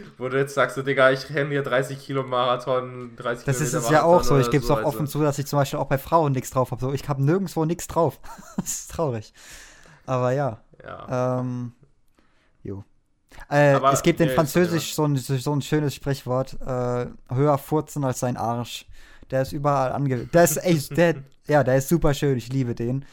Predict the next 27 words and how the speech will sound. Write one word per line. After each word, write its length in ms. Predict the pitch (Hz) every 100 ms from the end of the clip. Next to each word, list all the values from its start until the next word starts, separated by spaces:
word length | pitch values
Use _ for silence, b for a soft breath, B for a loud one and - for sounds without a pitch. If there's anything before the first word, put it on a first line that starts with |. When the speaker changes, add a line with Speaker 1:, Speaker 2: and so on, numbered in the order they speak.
| B B B
Speaker 2:
Und, 280 | - 135 127
äh, 440 | 135 135 131 127 - - - - - -
das 180 | - 143
ist, 220 | 151 -
das 140 | 160 139
beschreibt 360 | 139 156 147
genau 240 | 151 143 147
das: 240 | 139 -
Leute, 200 | 139 139
die 80 | 139
sich 160 | 131 131
dann 160 | 135
eben 280 | 135 135 131
so 200 | 127 127
halt 200 | 127 131
höher 240 | 123 147 127
furzen, 420 | - 139 139 147
als 160 | 135 120
deren 220 | 131 123
Arsch 240 | 123 127
ist 80 | 131
halt 100 | 131
eben 140 | 123
erlaubt 320 | 117 117 127 -
so. 240 | 123 139 _
Äh, 440 | - 131 127 127 131 b b b b b b _
und 240 | 131 127